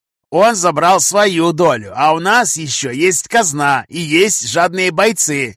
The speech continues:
без которых вы бы сейчас в яме сидели.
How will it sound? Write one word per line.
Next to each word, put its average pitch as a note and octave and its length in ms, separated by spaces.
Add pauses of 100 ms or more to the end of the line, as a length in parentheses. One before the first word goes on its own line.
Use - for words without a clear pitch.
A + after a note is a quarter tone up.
без D3+ 220
которых D#3+ 560
вы D#3 180
бы B2+ 120
сейчас D3 560
в D#3+ 60
яме D#3+ 400
сидели. C#3+ 600